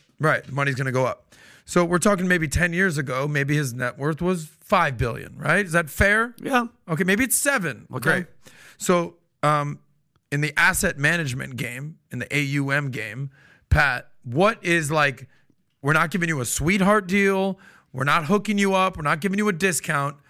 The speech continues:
Speaker 1: We're gonna give you the normal rate. You got, you have a million bucks, you have ten million bucks.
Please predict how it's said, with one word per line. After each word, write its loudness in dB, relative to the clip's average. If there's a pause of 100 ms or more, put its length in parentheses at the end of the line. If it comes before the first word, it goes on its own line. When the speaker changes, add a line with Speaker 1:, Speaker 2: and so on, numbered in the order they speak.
(420)
Speaker 1:
We're 0
gonna 0
give -2
you 0
the -2
normal 2
rate. 0 (320)
You -6
got, 0
you -2
have 2
a 0
million 2
bucks, 0
you -2
have -6
ten 2
million 0
bucks. 0